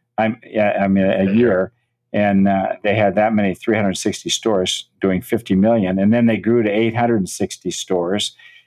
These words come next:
Speaker 1: And, uh, and then, uh, but they were stuck in that contract with that bad blender. And so finally we s-, we sued them for using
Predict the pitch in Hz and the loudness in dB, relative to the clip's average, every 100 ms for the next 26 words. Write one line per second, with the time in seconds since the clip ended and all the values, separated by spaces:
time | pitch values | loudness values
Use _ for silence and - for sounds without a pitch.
0 | _ - 107 104 95 101 101 98 - _ | _ -4 0 2 2 2 2 0 -2 _
1 | _ _ _ _ _ _ - 107 110 123 | _ _ _ _ _ _ -4 0 2 2
2 | 123 113 107 101 98 - _ - 117 120 | 4 4 4 0 -4 -12 _ -6 -2 0
3 | 110 98 - - 135 127 113 107 101 - | 0 0 -2 0 0 0 0 0 -2 -2
4 | 127 143 - 101 98 98 - 104 82 107 | -2 0 0 0 0 -4 0 -2 0 0
5 | 107 82 98 120 110 80 90 90 - 110 | 0 0 0 2 0 -2 -6 -4 0 0
6 | 95 - - - 131 151 147 113 110 - | -2 -10 -20 -4 0 2 0 0 -2 -4
7 | - 101 104 98 - 185 226 139 104 98 | -8 -2 -2 -2 0 0 0 0 0 0
8 | 110 107 123 117 117 110 | 0 2 2 2 0 0